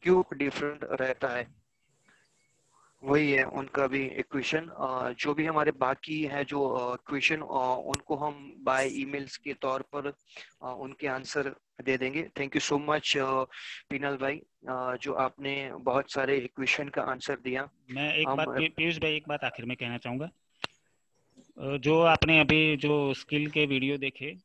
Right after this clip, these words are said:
Speaker 2: अगर आप दोबारा फिर से देखना चाहते हैं तो हमारी स्पेशल ओलंपिक्स भारत गुजरात, अ, नाम की YouTube चैनल है, तो आप उस पे भी देख सकते हैं। और हमारे स्टेट ऑफिस का, अ, एक प्रयास है कि हो सके तो हम, अ, शॉर्ट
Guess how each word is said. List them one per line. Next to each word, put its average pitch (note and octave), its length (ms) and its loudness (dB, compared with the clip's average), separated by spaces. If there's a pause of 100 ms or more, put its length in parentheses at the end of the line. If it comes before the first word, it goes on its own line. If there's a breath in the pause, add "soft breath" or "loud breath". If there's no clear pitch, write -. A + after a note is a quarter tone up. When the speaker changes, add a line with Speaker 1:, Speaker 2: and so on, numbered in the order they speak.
(140)
Speaker 2:
अगर C#3+ 260 -6
आप D3+ 200 -4
दोबारा C3+ 420 -4
फिर C3+ 180 -12
से C#3 160 -14
देखना B2+ 360 -10
चाहते A#2 320 -12
हैं A#2+ 100 -12
तो B2+ 120 -12
हमारी A#2+ 500 -14
स्पेशल B2+ 480 -10
ओलंपिक्स B2 520 -12
भारत A#2 320 -10
गुजरात, A2+ 300 -10 (260)
अ, A#2 120 -14
नाम A#2 200 -12
की A#2 280 -12
YouTube C3 260 -10
चैनल A2+ 240 -6
है, A#2 140 -16 (240)
तो B2 80 -10
आप B2+ 160 -8 (300)
उस C3+ 140 -18
पे C#3 120 -4
भी C3+ 120 -6
देख B2 200 -6
सकते - 300 -16
हैं। D3 160 -12 (640)
और D3 120 -2
हमारे D3+ 280 -2
स्टेट C#3+ 300 -4
ऑफिस C#3 280 -2
का, C#3+ 380 -2
अ, - 160 -14
एक C3 400 -4
प्रयास C3 360 2
है B2+ 60 -10
कि C3 560 -12
हो C#3 100 -6
सके C3+ 260 -14
तो B2+ 140 -12
हम, C3 440 -10
अ, B2 300 -14
शॉर्ट B2+ 240 -12